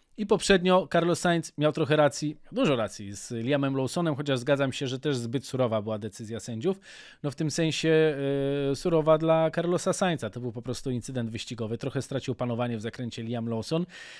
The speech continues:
i też mógł tam więcej miejsca, e, zostawić Carlosowi Sainzowi.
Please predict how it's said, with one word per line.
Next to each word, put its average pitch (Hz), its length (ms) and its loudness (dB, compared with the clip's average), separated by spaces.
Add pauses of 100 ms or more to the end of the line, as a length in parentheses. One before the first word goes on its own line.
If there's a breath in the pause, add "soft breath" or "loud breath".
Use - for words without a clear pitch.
(200 loud breath)
i 175 60 -8
też 202 200 4
mógł 175 200 2
tam 143 180 4
więcej 143 340 2
miejsca, 127 460 0 (360 soft breath)
e, 117 360 -2
zostawić 120 480 -2
Carlosowi 117 520 -4
Sainzowi. 104 480 -6